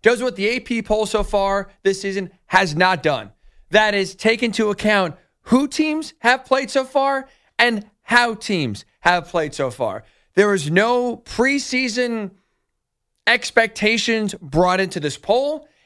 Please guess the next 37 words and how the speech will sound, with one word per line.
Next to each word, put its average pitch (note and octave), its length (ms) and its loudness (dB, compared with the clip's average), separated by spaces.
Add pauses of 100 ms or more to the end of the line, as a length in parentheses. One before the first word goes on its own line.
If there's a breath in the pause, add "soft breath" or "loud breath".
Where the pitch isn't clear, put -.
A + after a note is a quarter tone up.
It A#3 120 0
is A3+ 140 -4
strictly C#4 480 -2
on G#3+ 200 0
what B3+ 200 2
we C4+ 100 -2
have B3+ 120 -6
seen A#3 260 -4
so G#3+ 180 -2
far D#3+ 460 -2 (260 soft breath)
through F3 100 -10
the G3 120 0
first C4+ 540 0
month A#3+ 240 -2
of A#3+ 80 -18
the A3 80 -4
season. F3+ 560 -2 (200 soft breath)
Who B3+ 200 0
are A#3+ 180 0
the G3+ 120 -2
top G3+ 400 0
five G3+ 260 2
teams F3+ 260 -8
in E3+ 80 -10
college E3 280 -2
football? C#3+ 440 -2 (220 soft breath)
I F#3+ 100 4
will G#3 80 0
give F#3 160 -2
them F3+ 120 -8
to F3+ 100 -6
you F3 260 -4
one E3+ 440 -2
through E3 200 -6
five. C3 360 -2 (300)
Number D4 360 2
one, C4 220 0